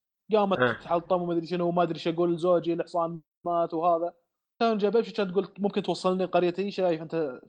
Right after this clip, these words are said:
Speaker 1: الحصان مات، بعد شو أسوي؟"
Speaker 2: إيه، صح.
Speaker 1: قلت لها: "يلا، ما هي مشكلة". هذا أتوقع في مه-، مهمة جانبية، يعني مو شرط لكل واحد
Speaker 2: إيه.
Speaker 1: إنك تسوي
Speaker 2: إيه،
Speaker 1: شغلة هذه.
Speaker 2: وخيرك
Speaker 1: أنا،
Speaker 2: توصلها
Speaker 1: أنا وأنا
Speaker 2: وأنت
Speaker 1: قاعد أركض، إيه.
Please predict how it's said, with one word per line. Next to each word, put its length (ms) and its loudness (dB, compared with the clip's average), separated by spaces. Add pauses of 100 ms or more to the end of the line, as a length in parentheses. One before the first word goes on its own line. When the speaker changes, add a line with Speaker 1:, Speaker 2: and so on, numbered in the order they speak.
(120)
Speaker 1:
الحصان 300 -2
مات، 200 0
بعد 160 -4
شو 80 -2
أسوي؟" 280 -2
Speaker 2:
إيه، 160 8
صح. 500 -6 (800)
Speaker 1:
قلت 140 2
لها: 460 4
"يلا، 240 -2
ما 120 -4
هي 40 -6
مشكلة". 360 -16 (1160)
هذا 140 4
أتوقع 260 -2
في 60 -14
مه-، 380 -2
مهمة 240 -2
جانبية، 340 0
يعني 140 -2
مو 160 0
شرط 260 -2
لكل 220 -4
واحد 140 4
Speaker 2:
إيه. 100 0
Speaker 1:
إنك 160 -12
تسوي 200 4
Speaker 2:
إيه، 160 12
Speaker 1:
شغلة 140 2
هذه. 40 6
Speaker 2:
وخيرك 380 2
Speaker 1:
أنا، 100 6
Speaker 2:
توصلها 180 2
Speaker 1:
أنا 100 0
وأنا 160 0
Speaker 2:
وأنت 100 -2
Speaker 1:
قاعد 140 -2
أركض، 280 -2
إيه. 180 -6